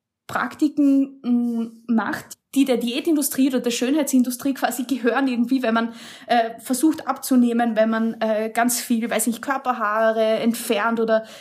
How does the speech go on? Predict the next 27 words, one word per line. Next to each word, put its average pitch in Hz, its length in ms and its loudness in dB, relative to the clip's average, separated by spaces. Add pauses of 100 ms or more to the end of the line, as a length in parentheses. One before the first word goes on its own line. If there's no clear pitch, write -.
also 247 200 -2
alles, 285 280 -2
was 240 140 -2
man 233 180 2
macht 226 280 -2
in 247 100 4
dieser 240 200 0
Hinsicht, 226 520 0 (460)
der, 226 160 2
der 233 200 -2
Druck 320 300 -2
kann 254 140 0
einfach 214 240 -4
so 254 220 -2
groß 233 360 -2
sein 220 180 0
und 226 80 0
gerade 220 260 -4
für 254 140 -2
marginalisierte 214 840 -2
Personen, 226 640 -4 (320)
dass 240 180 0
es 247 100 -4
einfach 220 380 -8
nicht 254 260 2
aushaltbar 196 600 -4
ist. 196 220 -8